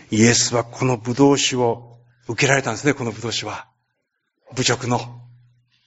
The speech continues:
裁きの、を象徴する、その葡萄酒を受け取られて、成し遂げられたと言い、次にです。頭を垂れて息を引き取られた。死を遂げてくださった。頭を垂れるってどういうことでしょうかね。こう、ガクンとこうなるのか、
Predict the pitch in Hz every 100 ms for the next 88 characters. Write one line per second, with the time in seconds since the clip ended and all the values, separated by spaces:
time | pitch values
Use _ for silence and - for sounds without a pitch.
0 | _ - - - - 117 113 117 113 -
1 | - _ 127 120 110 - 120 123 120 131
2 | 139 135 - _ _ 107 117 98 120 135
3 | 127 123 120 117 - 131 127 131 123 117
4 | 151 151 - _ _ _ - 92 123 -
5 | - 175 180 190 196 180 151 135 123 160
6 | 127 - 202 139 104 - _ _ _ _
7 | - 156 233 233 220 170 147 156 139 -
8 | 120 123 220 226 - 226 143 - - -
9 | 190 196 175 - - _ _ _ _ _
10 | _ _ _ _ _ _ _ _ _ _
11 | - - 147 131 123 123 123 - - _
12 | _ - - 139 202 175 139 127 131 110
13 | - 139 151 156 139 127 127 - 127 113
14 | 104 147 151 175 139 - 143 127 131 -
15 | 113 107